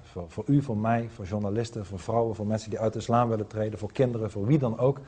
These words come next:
ehm, dat we die, ehm, ehm, serieus moeten nemen. En ik wil daar ook mijn nek voor uitsteken. En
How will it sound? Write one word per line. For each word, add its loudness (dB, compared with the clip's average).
ehm, -8
dat 4
we 0
die, 0
ehm, -6
ehm, -6
serieus 4
moeten -4
nemen. -4
En -2
ik -4
wil 6
daar 4
ook 0
mijn 0
nek -2
voor -12
uitsteken. -4
En -8